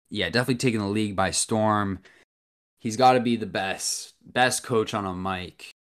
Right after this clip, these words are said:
like, I've ever seen. You know, you, I, I challenge you guys to go watch, uh, his, uh, Pat McAfee interview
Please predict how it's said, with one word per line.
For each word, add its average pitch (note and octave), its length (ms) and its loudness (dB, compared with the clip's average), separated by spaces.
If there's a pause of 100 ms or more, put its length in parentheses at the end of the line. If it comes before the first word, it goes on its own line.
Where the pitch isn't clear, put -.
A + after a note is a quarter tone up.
(380)
like, F2+ 260 -6
I've F#2+ 180 0
ever G2 220 0
seen. F2 680 -4 (160)
You F#2 160 -4
know, E2+ 360 -4
you, D#2 360 -8
I, F2 120 -4
I D#2+ 380 -6 (100)
challenge A2+ 280 2
you G#2 80 -4
guys G#2 220 -2
to F#2+ 100 -4
go F#2 240 -2
watch, F2 480 -4
uh, E2 280 -4
his, E2 360 -10
uh, D#2+ 140 -10
Pat G2+ 300 2
McAfee F#2+ 460 -4
interview F2+ 500 -6